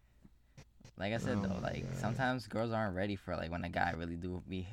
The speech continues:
Speaker 1: like, it's like when a girl glows up, right? She's, like, the hot, you know, all guys wanna be with her and type beat, right? Like, because, you know, she, they, she knows her, her confidence. She's
Speaker 2: She's on her
Speaker 1: strong,
Speaker 2: shit,
Speaker 1: right?
Speaker 2: yo.
Speaker 1: Type
Speaker 2: She's
Speaker 1: beat.
Speaker 2: on her shit.
Speaker 1: Yeah. So when, when a
Speaker 2: That's
Speaker 1: guy
Speaker 2: right.
Speaker 1: does it, it's wrong.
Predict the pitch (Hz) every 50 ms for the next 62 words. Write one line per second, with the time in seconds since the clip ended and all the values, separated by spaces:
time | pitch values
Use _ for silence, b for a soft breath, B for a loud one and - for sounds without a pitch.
0 | - - 104 104 95 110 98 - 120 - - - - 110 104 95 90 87 101 110
1 | 117 117 - 123 120 120 120 113 123 135 135 131 92 - - - - 92 95 107
2 | 120 107 - - - - - _ - - - - - - 104 101 95 95 90 90
3 | 95 87 95 95 87 78 95 101 95 90 87 85 - - - - 85 92 98 92
4 | 95 92 90 95 92 87 82 82 87 95 95 90 87 - 98 87 85 - 90 82
5 | - 170 160 78 76 80 85 85 87 82 82 82 85 78 78 - - 90 82 -
6 | - 85 82 80 82 - - 87 76 92 92 92 87 - - - 92 90 82 82
7 | 85 82 82 - - - 95 92 82 - - - - 98 92 95 92 - - 90
8 | 90 87 90 - 85 82 - - - - 117 104 - - 120 127 139 143 147 -
9 | - - - 90 90 120 127 123 131 143 143 - 143 139 127 120 123 143 147 160
10 | 156 - - 339 359 214 - - - - 104 175 - - - - - - - -
11 | - - - - 135 123 113 123 117 107 117 120 110 104 101 98 117 123 123 120
12 | 107 101 101 98 92 90 95 - - 98 92 - - 90 92 90 87 80 80 82